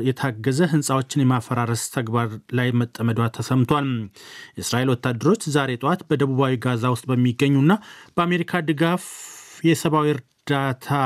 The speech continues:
ማቅረቢያ በሆኑ ሁለት ስፍራዎች የከፈቷቸው የሩምታ ተኩሶች ነው ፍልስጤማውያኑ የተገደሉት።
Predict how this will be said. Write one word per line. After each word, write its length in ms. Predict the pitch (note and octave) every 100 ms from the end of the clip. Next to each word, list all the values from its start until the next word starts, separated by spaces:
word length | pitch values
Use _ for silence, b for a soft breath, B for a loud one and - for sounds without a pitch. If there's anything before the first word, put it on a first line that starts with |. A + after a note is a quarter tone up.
| A#2 G2+ -
ማቅረቢያ 520 | C3 C3+ B2+ B2+ B2 A#2+
በሆኑ 280 | B2 B2
ሁለት 200 | C3 B2
ስፍራዎች 440 | - A#2 B2+ A#2+ -
የከፈቷቸው 880 | C3 A#2+ A#2+ C3 - A#2+ B2 - B2+
የሩምታ 380 | A#2+ A#2 B2 B2 A#2
ተኩሶች 440 | C3 - F3+ F3+ - B B B _
ነው 200 | D#3 D#3 A#2
ፍልስጤማውያኑ 760 | - A#2 - A2 A2 G#2+ A2 A2+
የተገደሉት። 640 | A2+ A2 G#2+ C3 C#3